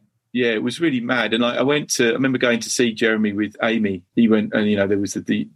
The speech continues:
we were chit-chatting about it, and, and, and she went, "Look, I'll write the script for it, but I don't want to be paid. And if, if, if you make the film, then pay me. If you don't, then that's it." And it was just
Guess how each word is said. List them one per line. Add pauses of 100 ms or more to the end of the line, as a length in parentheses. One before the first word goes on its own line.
(160)
we
were
chit-chatting
about
it,
and, (680)
and, (220)
and
she
went,
"Look, (180)
I'll
write
the
script
for
it,
but
I
don't
want
to
be
paid. (320)
And
if, (320)
if, (220)
if
you
make
the
film,
then
pay
me.
If
you
don't,
then
that's
it." (360)
And
it
was
just